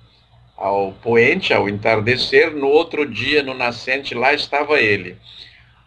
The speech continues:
Quando o Constantino primeiro, no século quarto, é, vence, é, o seu inimigo numa vitória célebre, ele colocou,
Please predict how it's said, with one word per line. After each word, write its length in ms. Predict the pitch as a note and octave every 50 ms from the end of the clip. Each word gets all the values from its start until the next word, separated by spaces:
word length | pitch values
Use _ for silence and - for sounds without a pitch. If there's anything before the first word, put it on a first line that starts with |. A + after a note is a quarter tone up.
| _ _ _
Quando 400 | - F#3 G#3 A3 A3+ G#3+ F#3+ G3
o 260 | F#3 F3+ - F3+ E3
Constantino 1200 | D3+ - D3 D#3+ D#3+ - - - D3+ C#3 C3 B2+ A#2 - - - B2 A#2+ A2 G#2+ G2 F#2 E2 - - _ _ _ _ _ _ _ _ _ _ _ _ _ _ _ _ _ _ _ _ _ _ _ _ -
primeiro, 720 | - - D3+ C#3+ C3+ C3 B2+ B2+ B2 A2+ G#2+ G#2 E2+ - -
no 220 | G#2+ A#2+ C#3+ D3+
século 640 | D3 - - - C3 C3 C3+ - - C#3+ C#3+ D#3 D#3+ _ _ _
quarto, 680 | _ - C#3 B2 A#2+ A2+ G#2 F#2+ _ _ - G2 F2 - _ _ _ _ _ _ _ _ _ _ _ _ _
é, 300 | - A#2 A2+ A2+ A2 G#2+
vence, 880 | G2+ G2+ G#2 A#2+ D3 D#3 D#3+ D#3 D3+ - - - - A#2+ G#2 G2 F2 - _ _ _ _ _ -
é, 440 | A2 G#2+ G#2+ G#2+ G#2 G#2 G2+ G2 G2+
o 120 | - A2 A2
seu 720 | A2 - - - A#2 A#2 A#2 A#2 A2+ A2 G#2+ G2+ F2+ - -
inimigo 640 | A#2 C3 C3+ C3 A#2+ A#2 A#2 A#2 A2+ G#2 G2 G#2
numa 360 | G2+ A2+ B2+ C#3 C3+ B2+ A#2
vitória 800 | G#2+ G2+ G2 G2 - - - A2 G#2+ G#2 G2 F#2 F2+ E2+ D2 - - _ _ _ _
célebre, 760 | _ - - - C3 C3+ C#3+ B2+ G#2+ G2 G2 F2+ F2 - - -
ele 480 | - C3 C#3 C#3+ C#3 C#3+ C#3 - A#2 _ _ _ _ _ _ _
colocou, 800 | - D#3+ F3 E3 D3 B2 A2 - - C#3 C#3 C#3 B2 G#2 G#2+ -